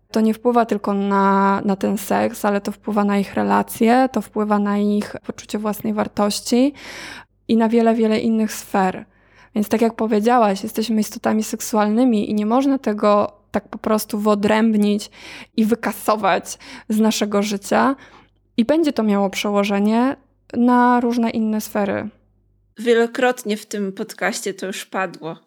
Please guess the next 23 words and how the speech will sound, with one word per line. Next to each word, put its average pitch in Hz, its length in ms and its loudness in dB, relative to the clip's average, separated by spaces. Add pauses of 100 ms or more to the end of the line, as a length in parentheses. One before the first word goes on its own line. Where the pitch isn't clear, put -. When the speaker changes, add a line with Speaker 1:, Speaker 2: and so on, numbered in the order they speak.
(120)
Speaker 2:
i 240 80 -2
pewnie 233 340 -2
jeszcze 214 300 -2
padnie, 185 640 -4
że 202 460 0 (300)
<laughs> - 500 -8
wprowadzanie 226 800 0
seksualności 208 1400 -2 (120)
u 220 100 -4
dziecka 220 560 0
do 180 120 -6
takiej 196 320 -2
strefy 226 440 -2
tabu, 208 520 -2
do 202 160 -6
strefy - 580 -4
wstydu 202 720 -4 (140)
też - 480 0
przyczynia 220 640 -2
się 196 360 0
do 190 320 0
eskalacji 196 640 -4
przemocy. 190 640 -4